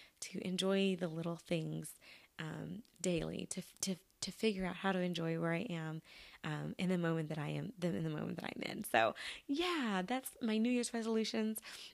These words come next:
Um, if you guys have some, feel free to share 'em. If you guys have some New Year's thoughts, I know a lot of people have New Year's words, um, things that they wanna, um, that they,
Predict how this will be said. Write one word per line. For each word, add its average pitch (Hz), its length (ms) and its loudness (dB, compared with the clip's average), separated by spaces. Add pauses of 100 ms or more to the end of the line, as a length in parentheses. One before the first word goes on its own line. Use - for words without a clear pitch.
Um, 170 180 2
if 165 100 0
you 285 120 6
guys 415 180 4
have 302 160 2
some, 320 160 0
feel 226 120 0
free 185 160 2
to 170 80 2
share 262 300 4
'em. 262 200 4
If 190 100 -2
you 220 80 2
guys 202 200 0
have 185 120 -4
some - 180 -4
New 185 120 2
Year's - 260 0 (100)
thoughts, 285 460 2 (340)
I 240 120 2
know 233 120 4
a 220 40 4
lot 214 180 4
of 214 60 -2
people 208 240 0
have 185 140 -2
New 170 140 4
Year's 160 380 2
words, 254 720 2 (420)
um, 175 460 -2
things 214 220 2
that 196 180 0
they 208 100 0
wanna, 196 400 -2 (380)
um, 156 380 -6 (180)
that 190 160 0
they, 185 320 4